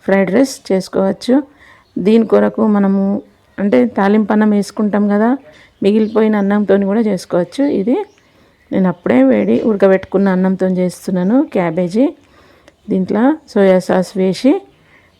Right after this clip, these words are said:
టమాటా సాస్ ఇష్టం, ఏవి ఇష్టం ఉంటే అవి సాసెస్ వేసుకోవచ్చు. టమాటా సాస్, సోయా సాస్, చిల్లీ సాస్ ఏవైనా వేసుకోవచ్చు. నేను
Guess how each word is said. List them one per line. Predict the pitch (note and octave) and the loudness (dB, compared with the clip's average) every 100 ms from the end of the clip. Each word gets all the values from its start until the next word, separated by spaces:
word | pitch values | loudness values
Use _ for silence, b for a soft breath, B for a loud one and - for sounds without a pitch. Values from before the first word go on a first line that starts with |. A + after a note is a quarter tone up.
| - | -2
టమాటా | G3+ G3 G3 F#3+ | 0 2 0 2
సాస్ | G3 G3 G#3 | 0 0 -4
ఇష్టం, | F#3 - - A3 G3+ - G#3 | -8 -4 0 0 0 -2 0
ఏవి | G#3+ A#3+ G#3+ | 2 2 -2
ఇష్టం | - G3+ G#3 | -2 -2 0
ఉంటే | G#3 A#3 | 0 0
అవి | F#3+ - | -2 -4
సాసెస్ | F#3 F3+ G3 - | -4 -4 -4 -4
వేసుకోవచ్చు. | F3+ - F#3+ F3+ - G#3+ | -6 -4 -6 -4 -6 -4
టమాటా | F#3+ F#3 F#3 F#3 | -4 -4 -6 -6
సాస్, | - F#3+ G3 | -2 -2 -2
సోయా | F#3+ F#3 F3+ F3 | -4 -2 -2 -2
సాస్, | F#3+ G3 - | -2 -2 -2
చిల్లీ | F#3 F3+ - | -2 -2 -2
సాస్ | - - - _ b b b b _ G#3+ | -2 -2 -8 _ b b b b _ -2
ఏవైనా | G#3+ A#3+ D4 C4 A3 A3+ | 2 4 4 2 0 0
వేసుకోవచ్చు. | G3+ F#3+ - F#3+ F#3 - C#4+ F4+ b b b b b b _ _ _ - | -2 -6 -6 -4 -4 -2 -2 -2 b b b b b b _ _ _ -8
నేను | G3+ G3 | -4 -4